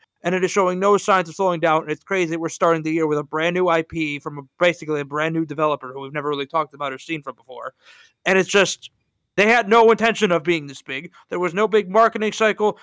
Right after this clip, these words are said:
This game didn't have tens of mi-, uh, uh, with, actually, with how PlayStation's doing, hundreds of millions of dollars of developer, uh, de-, like, developer and investments into it.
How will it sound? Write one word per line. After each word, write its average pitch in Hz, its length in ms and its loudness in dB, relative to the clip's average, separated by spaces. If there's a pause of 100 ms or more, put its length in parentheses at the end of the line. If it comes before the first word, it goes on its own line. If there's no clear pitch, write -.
(100)
This 147 140 -6
game 202 200 2
didn't 196 160 -4
have 196 280 0 (240)
tens 208 440 -2
of 165 180 -4
mi-, 175 120 -8
uh, 170 240 -2 (200)
uh, 165 100 -4 (140)
with, 165 260 -6
actually, 160 260 -6
with 147 140 -8
how 156 100 -2
PlayStation's 175 480 -2
doing, 165 180 -4
hundreds 175 380 0
of 170 60 -6
millions 190 380 0
of 165 100 -6
dollars 180 480 4
of 139 200 -2 (640)
developer, 208 840 6
uh, 170 100 0
de-, 175 120 -2
like, 156 220 -4
developer 180 500 0
and 147 140 -4
investments 190 640 -4
into 165 260 -6
it. 143 100 -6